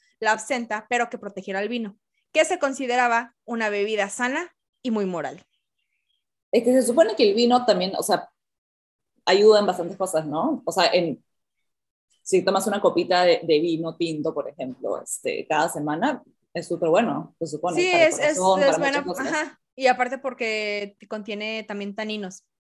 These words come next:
Speaker 1: entonces esos son
Speaker 2: Ujú.
Speaker 1: muy buenos para, para el corazón.
Speaker 2: Sí.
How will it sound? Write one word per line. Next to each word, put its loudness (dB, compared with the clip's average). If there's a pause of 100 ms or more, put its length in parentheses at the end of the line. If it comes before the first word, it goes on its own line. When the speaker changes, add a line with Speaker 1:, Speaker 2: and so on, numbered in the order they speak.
(220)
Speaker 1:
entonces -12
esos -4
son 2
Speaker 2:
Ujú. 0
Speaker 1:
muy -6
buenos -8
para, -8 (100)
para -12
el -12
corazón. -12 (640)
Speaker 2:
Sí. -4